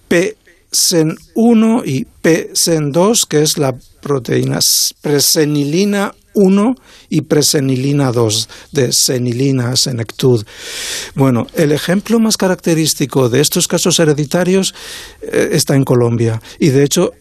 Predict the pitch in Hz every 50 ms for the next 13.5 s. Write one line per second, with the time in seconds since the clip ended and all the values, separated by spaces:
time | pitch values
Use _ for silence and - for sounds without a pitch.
0 | _ - 180 180 - - - - 196 - - 196 - - - 196 190 180 156 156
1 | 143 139 120 120 123 131 127 123 113 - - 156 160 - 180 160 - 175 156 156
2 | 156 160 156 - 165 165 165 151 135 127 123 117 117 120 123 120 120 - - 127
3 | 117 117 123 117 123 135 135 151 143 - 175 147 151 156 - 151 143 151 165 170
4 | 175 175 165 - - - - - - - 139 131 123 - 147 127 123 135 139 131
5 | - 135 127 123 113 123 120 117 117 120 123 120 123 117 - 123 110 110 117 120
6 | 117 117 120 113 110 107 104 107 - 120 101 - - - - - - - 151 135
7 | 117 131 170 190 185 160 151 - - 143 143 160 180 175 165 160 147 147 151 151
8 | 151 143 160 156 156 151 143 - 160 147 147 156 160 147 131 151 151 143 139 135
9 | 143 156 175 170 147 147 151 - - - - - - - - - 143 139 147 -
10 | - - _ _ _ _ _ _ _ _ - - - - - 185 180 180 180 -
11 | - 156 156 175 220 240 233 - 214 196 - - - 120 113 113 113 110 - -
12 | - - _ _ _ - - - 131 135 - - 165 180 196 165 185 180 180 175
13 | 170 151 - - 120 113 110 113 107